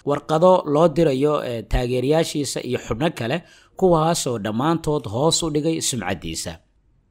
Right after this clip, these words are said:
Wuxuu eedeyn u jeediyey marka ururka Fatxullaahi Gulen la yiraahdo oo lagu tuhmayay laba kun afar iyo tobankii doorashada Turkiga ka dhacday in ay iyaga soo abaabuleen dhammaan waxyaabaha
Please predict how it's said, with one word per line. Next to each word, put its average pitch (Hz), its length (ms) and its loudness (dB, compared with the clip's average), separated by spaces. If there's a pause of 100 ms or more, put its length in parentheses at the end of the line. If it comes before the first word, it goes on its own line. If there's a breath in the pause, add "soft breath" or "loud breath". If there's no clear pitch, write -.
(120)
Wuxuu 214 340 6
eedeyn 170 360 6
u - 120 -2
jeediyey 139 360 0
marka 151 360 -2 (400 soft breath)
ururka 202 360 6
Fatxullaahi 160 640 0
Gulen 143 340 2
la 113 60 0
yiraahdo 110 420 -2 (420 soft breath)
oo 123 420 2
lagu 151 240 2
tuhmayay 143 440 0
laba 143 200 0
kun 143 220 -8
afar 151 260 -4
iyo 120 100 -6
tobankii 151 380 -4
doorashada 123 500 -4
Turkiga 117 420 -6
ka 180 140 -6
dhacday 87 400 -6 (360 soft breath)
in 175 220 0
ay 143 220 -2
iyaga 151 360 2
soo 151 340 2
abaabuleen 139 600 0
dhammaan 151 540 0 (240 soft breath)
waxyaabaha 131 560 -2